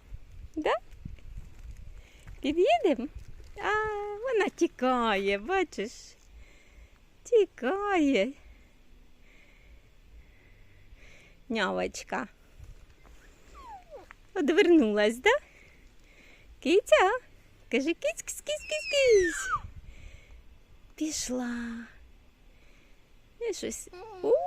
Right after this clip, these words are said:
пішла. Все, немає. Бачиш, Міша прийшов?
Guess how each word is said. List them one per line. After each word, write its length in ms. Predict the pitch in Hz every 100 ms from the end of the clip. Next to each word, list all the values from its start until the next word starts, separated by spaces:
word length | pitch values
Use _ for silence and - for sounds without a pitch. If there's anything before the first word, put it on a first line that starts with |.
| 740 719 679 622 571 494 480 466 453 415 403 403 - - - -
пішла. 1600 | 480 640 453 320 285 - 277 320 339 330 330 311 294 285 277 302 339 - - - - - - - - -
Все, 320 | - - 523 640 - - 349
немає. 1120 | 539 659 403 277 247 427 349 269 202 202 392 - - - - - - - - - - - - - - - - - - - -
Бачиш, 460 | 302 605 - 605 -
Міша 380 | 480 453 480 440
прийшов? 520 | 403 392 - 403 381